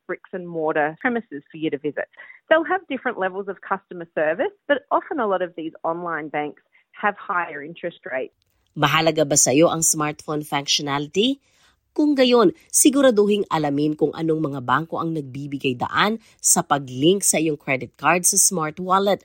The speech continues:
Speaker 2: Google Pay o Apple Pay. Para magbukas ng bank account, pumunta sa sangay ng bangko na gusto mo o bisitahin ang kanilang website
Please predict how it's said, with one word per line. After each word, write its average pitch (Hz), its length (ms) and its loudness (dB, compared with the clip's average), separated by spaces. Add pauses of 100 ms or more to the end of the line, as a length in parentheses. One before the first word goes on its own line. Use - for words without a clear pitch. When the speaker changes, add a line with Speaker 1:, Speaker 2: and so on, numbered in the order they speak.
(300)
Speaker 2:
Google 151 320 2
Pay 185 400 2
o - 180 0
Apple 156 380 -4
Pay. 226 480 4 (560)
Para 147 240 4
magbukas 139 560 -2
ng 135 160 -4
bank 123 240 -4
account, 220 480 0 (240)
pumunta 247 560 2
sa - 80 0
sangay 185 400 0
ng 160 240 -4
bangko 123 400 -2
na 143 80 -2
gusto 175 400 -2
mo 233 240 4 (240)
o 185 160 -2
bisitahin 151 640 2
ang 151 80 -8
kanilang 151 400 -2
website 185 560 0